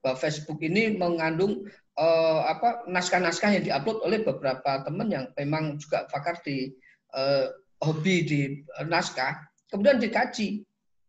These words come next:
Nah, ini kan bisa juga. Sama seperti kalau, eh, dari teman-teman dari sebelumnya. Melalui YouTube, akun-akun di YouTube, kemudian website, Instagram,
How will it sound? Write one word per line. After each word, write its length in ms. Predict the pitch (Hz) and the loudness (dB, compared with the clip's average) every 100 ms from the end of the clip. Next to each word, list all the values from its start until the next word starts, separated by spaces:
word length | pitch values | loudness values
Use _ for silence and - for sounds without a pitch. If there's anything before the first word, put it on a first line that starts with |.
| _ _ | _ _
Nah, 80 | 139 | 2
ini 160 | 160 247 | 4 2
kan 160 | 254 | 2
bisa 240 | 233 165 143 | 0 0 -2
juga. 320 | - 120 - _ _ | -4 -6 -6 _ _
Sama 400 | _ 190 262 294 | _ 2 4 2
seperti 240 | 269 226 202 | 0 -2 0
kalau, 200 | 196 175 | 2 2
eh, 280 | 156 160 156 | 0 -2 0
dari 320 | 151 147 147 | 0 2 0
teman-teman 440 | 170 165 165 143 | -2 -2 -2 -4
dari 120 | 139 | -6
sebelumnya. 320 | 131 131 110 101 - _ _ _ - | -8 -6 -8 -10 -16 _ _ _ 2
Melalui 560 | 180 180 185 165 147 | 4 6 6 6 4
YouTube, 580 | 156 170 - 190 190 - - | 2 2 4 4 4 0 -4
akun-akun 580 | 165 196 156 156 175 151 | -2 0 -2 -2 -2 0
di 80 | 143 | -2
YouTube, 680 | 135 - 180 180 180 - - - _ - | -2 0 4 6 6 4 -4 -16 _ -8
kemudian 320 | - 170 156 | 0 2 4
website, 680 | 135 - 165 175 175 175 - - _ _ _ _ _ - | 2 2 6 8 8 6 0 -16 _ _ _ _ _ -4
Instagram, 840 | 143 147 139 143 160 180 185 208 | -2 2 0 2 4 6 4 -4